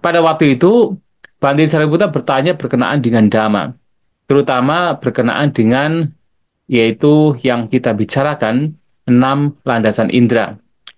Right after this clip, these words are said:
Tapi pertanyaannya adalah, "Wahai Cana," atau waktu itu kan Avuso, Avuso Cana atau sahabat Cana, ya, atau Bante Cana, "apakah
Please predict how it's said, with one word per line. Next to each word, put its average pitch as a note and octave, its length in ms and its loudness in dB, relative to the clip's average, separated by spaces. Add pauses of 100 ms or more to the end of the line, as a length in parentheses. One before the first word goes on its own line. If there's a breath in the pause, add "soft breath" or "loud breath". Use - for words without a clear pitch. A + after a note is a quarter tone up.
(280)
Tapi C3+ 240 0
pertanyaannya C#3+ 640 0
adalah, B2 640 -2 (320)
"Wahai A#2+ 560 0 (720)
Cana," B2+ 560 -2
atau G#2 320 0
waktu G#2 240 -4
itu B2 80 -4
kan C3 80 0
Avuso, A#2 560 0
Avuso A#2+ 240 -2
Cana A#2 480 -4
atau A#2+ 160 -6
sahabat A2+ 400 -2
Cana, A2+ 400 -4 (720)
ya, F2 160 -2
atau A2 160 -2
Bante G#2+ 400 0
Cana, C3 480 -2 (720)
"apakah F3 480 -2